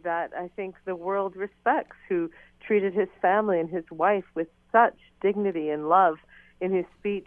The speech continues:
that there wasn't a dry eye probably anywhere in the world watching that moment. So he delivered on everything that he's great at, the lessons, the learning, the, of course, take on his own legacy,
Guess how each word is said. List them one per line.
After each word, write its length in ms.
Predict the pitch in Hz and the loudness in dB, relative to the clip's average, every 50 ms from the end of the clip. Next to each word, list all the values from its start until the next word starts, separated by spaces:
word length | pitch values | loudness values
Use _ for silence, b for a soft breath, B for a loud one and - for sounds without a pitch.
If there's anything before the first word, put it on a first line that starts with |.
| - _ - | -10 _ -2
that 180 | 180 170 165 | 0 0 0
there 120 | 160 180 175 | 0 0 0
wasn't 340 | 185 190 180 202 190 - - | 0 0 0 -2 -4 -4 -4
a 80 | 175 | -4
dry 520 | 190 180 190 190 185 185 185 185 185 196 202 | -2 2 4 4 4 4 2 0 0 -2 -2
eye 40 | 202 | -4
probably 500 | - - 208 196 196 190 185 196 202 196 | -2 -2 -2 -2 -2 -6 -6 -6 -6 -6
anywhere 240 | 196 202 196 202 | -6 -4 -4 -4
in 60 | 202 202 | -4 -4
the 80 | 196 | -6
world 260 | 185 185 190 196 190 - | -4 -4 -4 -4 -4 -4
watching 400 | 185 185 190 185 - - 190 185 | -4 -4 -4 -4 -6 -10 -8 -4
that 160 | 190 180 160 | -4 -4 -4
moment. 380 | 151 170 175 185 185 165 139 b b b b b b b _ | -4 -4 -4 -4 -4 -6 -8 b b b b b b b _
So 100 | 220 202 | -2 -2
he 160 | 196 - 233 | -2 -4 -4
delivered 420 | 202 220 214 220 226 233 226 233 | -4 -2 -2 0 -2 -2 0 0
on 140 | 220 202 196 | 0 0 0
everything 400 | 196 185 180 208 190 - 196 190 190 | -2 -4 -4 -8 -6 -6 -6 -4 -4
that 120 | 190 190 - | -6 -6 -6
he's 180 | - 196 190 - _ | -12 -14 -16 -16 _
great 260 | - 175 165 165 160 156 | -4 -2 0 0 0 0
at, 300 | 147 139 139 127 - - | 0 0 -2 -2 -2 -4
the 80 | 165 | -4
lessons, 640 | 170 175 185 185 190 185 - - 185 175 180 180 175 - _ | -2 2 2 2 2 2 -2 -4 -4 -4 -4 -6 -8 -8 _
the 80 | 175 160 | -6 -4
learning, 640 | 165 175 180 180 180 180 180 175 170 170 175 175 B B B B B B B _ | 0 2 2 2 2 0 0 -2 -2 -4 -8 -10 B B B B B B B _
the, 520 | 165 165 180 175 170 165 165 160 156 117 85 113 | -4 -2 0 0 0 0 -2 -2 -4 -4 -4 -4
of 160 | 165 - - | -4 -4 -4
course, 220 | - - 180 170 170 - - | -2 0 0 0 -2 -6 -4
take 260 | 208 190 185 180 - | -2 -2 -2 0 0
on 120 | 180 175 | 0 2
his 160 | 170 165 165 160 - | 0 -2 -2 -4 -4
own 300 | - 180 180 175 175 170 | 0 0 2 2 2 0
legacy, 680 | 170 170 170 165 170 175 - _ - 170 165 160 160 | 0 -2 0 0 -2 -6 -6 _ -4 -4 -2 -4 -4